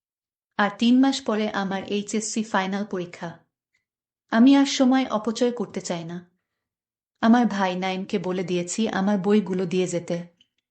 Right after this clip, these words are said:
কালকে সকালে নাইম আসবে। এখন আপনাদের থেকে অনুমতি নেওয়ার জন্য আমার দরকার নেই, কারণ আমি বিয়ের আগেই বলেছি ঘর সংসার সামলাপ আর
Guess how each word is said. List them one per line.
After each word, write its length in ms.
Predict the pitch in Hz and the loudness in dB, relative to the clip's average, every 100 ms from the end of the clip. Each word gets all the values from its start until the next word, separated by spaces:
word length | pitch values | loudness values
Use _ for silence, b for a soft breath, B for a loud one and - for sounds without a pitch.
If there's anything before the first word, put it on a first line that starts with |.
| _ _ _ _ - | _ _ _ _ 0
কালকে 300 | 226 220 233 | 2 2 0
সকালে 400 | - 220 247 254 | -2 -2 0 2
নাইম 300 | 214 208 202 | 4 2 0
আসবে। 420 | 180 - 175 175 _ _ _ _ _ _ _ _ _ - | -4 -10 -14 -16 _ _ _ _ _ _ _ _ _ -4
এখন 280 | 214 254 220 | 0 2 0
আপনাদের 400 | 208 226 220 220 | 0 2 2 0
থেকে 280 | 214 214 214 | -2 -2 -2
অনুমতি 500 | 202 208 226 233 233 | 4 6 6 4 2
নেওয়ার 280 | 190 196 190 | 2 0 -4
জন্য 260 | 185 185 | -4 -4
আমার 280 | 190 185 180 | -4 -2 -2
দরকার 320 | 175 175 175 | -2 -2 -6
নেই, 340 | 170 165 160 _ _ _ _ _ _ _ _ _ - | -6 -6 -10 _ _ _ _ _ _ _ _ _ 0
কারণ 340 | 226 226 214 | 2 4 2
আমি 220 | 202 214 | 2 0
বিয়ের 300 | 208 208 208 | 0 0 -2
আগেই 360 | - 196 202 233 | -2 -4 -2 -2
বলেছি 380 | 190 190 - 208 | -2 -6 -6 -8
ঘর 280 | - 196 202 | -6 -6 -6
সংসার 480 | - 226 220 247 233 | -2 -2 0 -2 -4
সামলাপ 460 | - 196 196 202 - | -2 -2 -2 -6 -6
আর 120 | 185 | -8